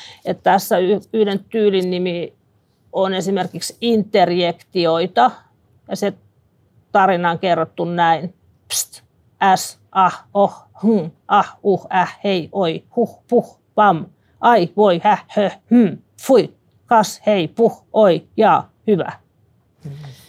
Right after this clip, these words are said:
Speaker 1: No niin, hyvä. <laughs>
Speaker 2: Niin. Tämä eroaa ihan huomattavasti, jos käytetään vaikka <clears throat> tyyliä nimeltä Kuulo, jolloin tämän saman tarinan ensimmäinen lause kuuluu:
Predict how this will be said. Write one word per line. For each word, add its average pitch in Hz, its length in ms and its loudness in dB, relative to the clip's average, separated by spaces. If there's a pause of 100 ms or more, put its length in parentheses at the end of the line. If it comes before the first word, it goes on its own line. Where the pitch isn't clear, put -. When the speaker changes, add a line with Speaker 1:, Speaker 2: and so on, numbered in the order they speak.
(140)
Speaker 1:
No 123 120 -8
niin, 110 200 -12 (200)
hyvä. 107 180 -6 (260)
<laughs> - 160 0
Speaker 2:
Niin. 196 260 -2 (380)
Tämä 320 320 4
eroaa 359 520 4
ihan 285 320 4
huomattavasti, 269 920 2
jos 220 200 4
käytetään 226 640 2
vaikka 208 420 2 (260)
<clears throat> 214 140 6 (1040)
tyyliä 262 600 6 (400)
nimeltä 196 440 2 (140)
Kuulo, 269 480 6 (540)
jolloin 214 320 4
tämän 208 260 2
saman 254 360 4
tarinan 214 420 4
ensimmäinen 180 800 2
lause 180 320 2 (120)
kuuluu: 160 480 -2